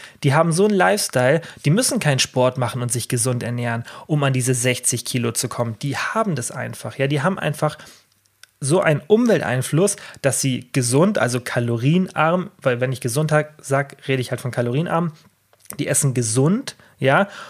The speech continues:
und bewegen sich viel, ohne dass sie's wollen und pendeln sich da unten ein. Wir können das schon auch, nur wir müssen aktiv dafür was machen und dazu komme ich dann später auch nochmal.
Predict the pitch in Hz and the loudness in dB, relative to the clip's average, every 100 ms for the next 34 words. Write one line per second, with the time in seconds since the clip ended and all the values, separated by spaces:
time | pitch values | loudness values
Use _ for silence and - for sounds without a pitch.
0 | - - 214 - - 165 214 190 127 123 | -8 -2 0 0 -2 0 0 -2 -2 -4
1 | - 127 113 117 - _ - 180 180 151 | -6 -8 -8 -10 -18 _ -2 2 4 2
2 | 147 - 139 135 123 - - 160 156 147 | 2 0 2 0 -2 -10 -4 0 2 2
3 | 131 - 131 120 165 151 - 135 113 - | 0 0 0 0 -2 -2 -2 -2 -2 -12
4 | - - 135 139 143 143 143 143 139 - | -20 -10 0 2 4 2 2 2 2 2
5 | 139 - 180 - 131 127 131 135 143 131 | 0 2 2 2 -2 0 0 -2 -4 -6
6 | - - 165 156 - 147 139 - 139 135 | -8 -4 -4 -6 -2 0 2 0 0 0
7 | 156 135 127 123 135 - 143 139 127 131 | 0 0 -2 0 0 0 -2 -2 -2 -4
8 | - 131 123 127 127 120 123 120 | -2 -2 -2 -4 -4 -6 -6 -8